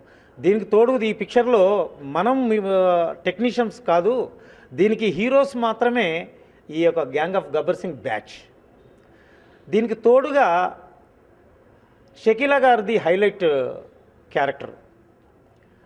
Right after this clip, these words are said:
ఆమె డైరెక్షన్లో గత నెలలోనే నేను as a కెమెరామ్యాన్గా ఆమె డైరెక్షన్లో చేస్తున్నాను. ఇది రెండో మూవీ, ఈ ఇమ్మీడియట్ ఇదే మంత్లో స్టార్ట్ అయ్యింది. చాలా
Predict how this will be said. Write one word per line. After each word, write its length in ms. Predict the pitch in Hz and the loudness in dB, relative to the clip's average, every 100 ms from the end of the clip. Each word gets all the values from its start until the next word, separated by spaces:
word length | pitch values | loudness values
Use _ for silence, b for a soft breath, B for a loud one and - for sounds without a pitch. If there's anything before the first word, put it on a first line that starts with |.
| _ 131 | _ -4
ఆమె 220 | 160 190 | -2 0
డైరెక్షన్లో 880 | 190 208 208 233 226 202 160 139 120 - _ _ _ _ _ _ - 170 | 0 0 -4 -4 0 2 2 0 -8 -20 _ _ _ _ _ _ -20 -8
గత 120 | 156 170 | -2 0
నెలలోనే 1600 | 165 165 175 170 147 135 131 - - - 180 165 170 170 139 | 0 0 2 2 0 -6 -10 -16 -20 -20 -4 0 0 -2 -6
నేను 380 | 135 147 143 139 | -8 -8 -4 -4
as 100 | 139 | -4
a 20 | |
కెమెరామ్యాన్గా 840 | 135 139 143 151 143 151 127 113 - b b | -8 -8 -8 -10 -6 -6 -6 -8 -14 b b
ఆమె 160 | 127 131 | -10 -6
డైరెక్షన్లో 420 | 131 139 151 131 | -6 -8 -10 -10
చేస్తున్నాను. 460 | 123 123 123 120 127 | -10 -10 -12 -14 -12
ఇది 220 | 123 123 | -10 -8
రెండో 280 | 123 135 151 | -6 -4 -4
మూవీ, 540 | 143 131 135 123 117 b b b | -4 -10 -10 -12 -14 b b b
ఈ 60 | 143 | -6
ఇమ్మీడియట్ 580 | 139 131 135 165 170 160 | -4 -4 -6 -4 -4 -4
ఇదే 200 | 156 202 | 0 0
మంత్లో 440 | 180 156 139 117 - b b b b | 0 -4 -4 -4 -10 b b b b
స్టార్ట్ 260 | - 139 135 | -6 -4 -4
అయ్యింది. 380 | 139 131 135 143 _ _ b b b b - | -6 -6 -10 -12 _ _ b b b b -4
చాలా 580 | 147 165 156 135 123 | 0 2 2 0 -4